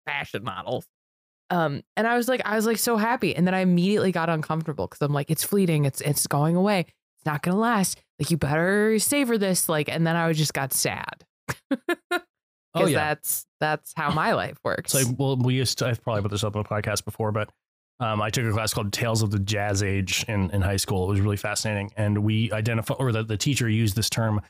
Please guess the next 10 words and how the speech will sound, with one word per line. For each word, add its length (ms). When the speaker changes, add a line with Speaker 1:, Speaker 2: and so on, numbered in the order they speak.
Speaker 2:
the 160
dying 520
fall, 560
to 100
identify. 380
It's 120
very 300
pretentious, 480
and 100
I'm 140